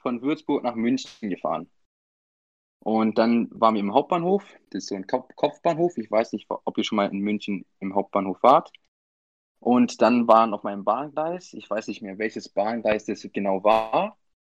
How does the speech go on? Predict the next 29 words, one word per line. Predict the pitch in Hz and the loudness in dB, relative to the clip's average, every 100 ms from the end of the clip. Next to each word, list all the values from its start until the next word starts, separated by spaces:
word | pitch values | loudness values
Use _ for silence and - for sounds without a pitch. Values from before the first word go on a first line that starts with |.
| _ | _
das | - | -2
war | 107 | 0
jedenfalls | 110 110 107 | 2 -2 -4
eher | 104 | 0
auf | 101 | 0
der | - | 0
rechten | 120 135 156 | -2 -2 -2
Seite, | 147 147 175 180 - _ _ _ _ _ _ _ | 0 0 -2 -4 -8 _ _ _ _ _ _ _
ähm, | 110 120 120 123 120 - _ _ _ _ | 2 2 2 -2 -6 -12 _ _ _ _
waren | - 110 120 | -4 -2 -2
dann | 117 | -2
überall | 113 110 | -2 -2
so | 110 | -2
Polizisten. | - 104 - 123 - 107 92 _ _ _ _ _ _ _ | -2 -4 0 0 0 -6 -8 _ _ _ _ _ _ _
Und | 104 101 | -2 0
dann, | 104 104 | 0 -2
äh, | 101 98 92 | -2 -2 -2
sind | - | -4
wir | 95 | -2
da | 90 | 0
angehalten | 135 151 143 160 156 | 0 0 0 0 0
und | 117 | -2
normalerweise | - 98 104 123 110 107 104 | -2 -2 0 0 -2 -2 -4
gehen | 110 107 104 | -4 -4 -2
da | |
dann | 95 101 | -4 -6
die | - | -6
Türen | - 131 107 | 4 4 4
auf | - 87 - | 2 0 -2